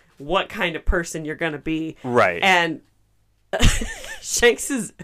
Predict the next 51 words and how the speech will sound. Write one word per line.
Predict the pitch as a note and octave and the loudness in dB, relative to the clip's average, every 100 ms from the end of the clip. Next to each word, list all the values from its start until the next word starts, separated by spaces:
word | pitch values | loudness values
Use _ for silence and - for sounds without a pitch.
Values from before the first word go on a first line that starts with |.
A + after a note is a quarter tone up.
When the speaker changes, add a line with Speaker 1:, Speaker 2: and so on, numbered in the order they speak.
| - - - - | -20 -20 -16 2
Speaker 1:
gone. | G3+ E3+ D3 E3 | 4 4 2 -2
He | - A#3+ | 2 6
is, | A#3 - | 6 4
he | - B3 | -2 0
is | A#3 G#3 | 0 -2
disappeared. | F3 G#3+ G3+ G3 F#3+ D#3 C#3+ A3+ - G3 - | -6 -4 -2 -4 -2 -2 -4 -10 -18 -8 4
Um, | F#3+ F3 D#3+ D3 | 8 8 6 2
he, | - B3+ C4 C4 G#3+ | -2 0 2 2 0
uh, | - G3+ G3 F#3 | 4 8 10 8
picked, | - A3+ F#3+ - - - - _ _ _ _ _ _ _ _ - | 6 2 2 -2 -14 -14 -20 _ _ _ _ _ _ _ _ 0
uh, | E3+ D#3+ D3+ - | 4 4 2 0
Anne | F#3 F3+ | 0 0
of | |
Green | F3+ E3+ | 0 -2
Gables. | D#3+ D#3+ D3+ C#3+ - | 0 0 0 -6 -4
I | F#3 | -4
don't | F3+ | -2
know. | D#3 | -4
That's | F3 F3+ | -4 -6
a | |
different | F3+ E3+ E3 | -6 -6 -6
kind | - D3 | -6 -8
of | C#3 - - _ - | -10 -16 -20 _ -14
girl. | D#3 D3+ C#3 - A#2+ | -10 -8 -10 -14 -16
Speaker 2:
Starter | - A2+ G2 | -2 0 0
Pokemon. | F#2+ G#2 - G2+ E2+ | -2 -6 -8 -12 -12
Speaker 1:
St-, | F2 F#3+ A2 F3 | -6 -4 -4 0
but | F3 | 2
I | E3 F3+ | 4 4
also | F3 F3 C#3+ | 2 -2 -8
was, | C#3+ - | -8 -16
I | D#3 | -18
was | D#3 - | -20 -20
an | _ | _
Anne | - | -20
of | _ | _
Green | - _ | -20 _
Gables | - - - | -20 -20 -20
girl. | - - | -4 2
I | A3+ | 4
feel | F#4 | 4
like | G4 | 4
there's | F4+ E4 | 2 -2
an | B3+ | -2
Anne | G#3 G#3 | -2 -2
of | |
Green, | G3 F#3+ - | -2 -4 -4
Anne | G3 A3 | -2 -2
of | G3+ | 0
Green | G3+ | 0
Gables, | F3+ F3+ E3 E3+ D#3+ - | 2 0 2 0 -2 -10